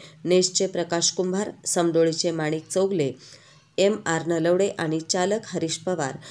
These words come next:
यांचा या पथकामध्ये समावेश आहे. कणवाड म्हैसाळ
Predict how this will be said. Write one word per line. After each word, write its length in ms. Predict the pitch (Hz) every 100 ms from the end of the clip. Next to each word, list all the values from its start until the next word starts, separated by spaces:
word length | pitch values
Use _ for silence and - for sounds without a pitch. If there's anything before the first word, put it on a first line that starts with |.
| - -
यांचा 360 | 180 185 190 208
या 140 | 202
पथकामध्ये 680 | 196 165 165 170 170 175 202
समावेश 540 | 170 151 143 147 -
आहे. 220 | 151 151 - _ - - _ -
कणवाड 380 | 180 175 185 190
म्हैसाळ 460 | 196 190 196 185